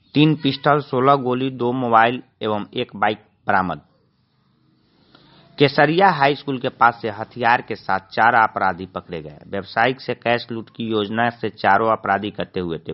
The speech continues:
पुलिस ने गुप्त सूचना के आधार पर घेराबंदी कर चारों अपराधियों को गिरफ्तार कर लिया। उनके पास से तीन पिस्टल, सोलह कारतूस, दो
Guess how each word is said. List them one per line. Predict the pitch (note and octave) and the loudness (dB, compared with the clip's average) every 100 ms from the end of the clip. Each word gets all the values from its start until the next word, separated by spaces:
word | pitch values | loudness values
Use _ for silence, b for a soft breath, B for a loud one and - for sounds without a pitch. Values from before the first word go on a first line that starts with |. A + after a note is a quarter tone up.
| - | -12
पुलिस | G#2 A#2 A#2 | -8 -8 -8
ने | A#2+ | -8
गुप्त | G#2+ A#2+ - | -6 -8 -8
सूचना | - G#2 A#2 A2+ | -14 -4 0 0
के | G#2 | 0
आधार | F#2+ G2+ G#2+ - | -2 0 0 -2
पर | G2 | -8
घेराबंदी | F#2 F#2 G2 G2 A2 | -4 -2 -2 -4 -6
कर | A2 G#2 | -6 -6
चारों | - F#2+ G#2+ | -2 -2 0
अपराधियों | G2+ G2 G2 G#2+ | -2 0 0 -2
को | G2+ | -8
गिरफ्तार | F#2+ G2 F2+ - F#2+ | -8 -6 -6 -2 -2
कर | F#2 D#2+ | -2 -12
लिया। | D#2+ D#2+ - B B B | -14 -16 -20 B B B
उनके | A#2 A#2+ A#2+ | -8 -2 -2
पास | - C3 C#3 | 2 2 2
से | C3 | -2
तीन | A#2+ B2 B2 - | -10 -10 -10 -12
पिस्टल, | A2+ - A#2 | -14 -6 -8
सोलह | - A2 A2 | -6 -8 -8
कारतूस, | - G#2+ - A#2 A2 - | 0 -2 0 -10 -10 -12
दो | G2+ A2 | -2 -2